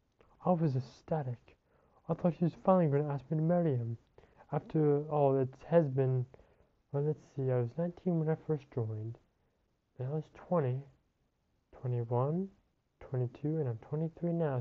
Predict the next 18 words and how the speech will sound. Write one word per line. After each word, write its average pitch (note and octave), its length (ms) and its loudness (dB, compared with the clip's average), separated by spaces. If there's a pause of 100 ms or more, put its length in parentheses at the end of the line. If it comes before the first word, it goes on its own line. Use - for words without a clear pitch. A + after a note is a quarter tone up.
so B2 180 -4
five E3 320 4
years. C3+ 440 0 (1200)
<clears throat> - 280 -6 (1080)
Crystal, B2 580 -2 (1400)
uh, - 20 -6
uh, A#2+ 280 -2 (2250)
you C#3+ 80 -2
can't D3+ 320 4
be D3 100 4
part C3+ 300 6
of B2 60 4
the A#2+ 200 -4
team C3 220 4
anymore. A2+ 480 -4 (1160)
Wait C3 100 -4
a B2+ 40 -2
minute. A2+ 300 -4